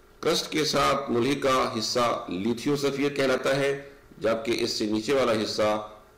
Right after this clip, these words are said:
asthenosphere कहलाता है। तमाम प्लेटें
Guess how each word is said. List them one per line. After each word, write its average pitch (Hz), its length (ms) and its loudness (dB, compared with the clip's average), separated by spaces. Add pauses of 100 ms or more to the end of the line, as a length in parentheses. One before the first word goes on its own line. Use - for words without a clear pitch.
(140)
asthenosphere 110 960 0
कहलाता 87 380 0
है। 85 220 -6 (880)
तमाम 156 420 0
प्लेटें 113 600 -2